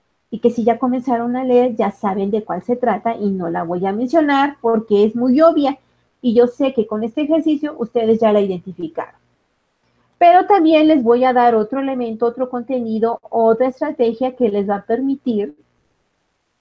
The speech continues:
identificar la ideología del autor. Si ya comenzamos a leer, a investigar al general Urquizo y parte de su biografía,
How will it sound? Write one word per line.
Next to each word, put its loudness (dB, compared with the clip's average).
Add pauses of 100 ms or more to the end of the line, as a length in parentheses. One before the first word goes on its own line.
(280)
identificar 0
la -4
ideología -6
del -6
autor. -8 (600)
Si 0
ya 2
comenzamos -2
a 0
leer, 0
a -2
investigar -2
al 0
general -4
Urquizo -6
y -10
parte -2
de 0
su -6
biografía, -2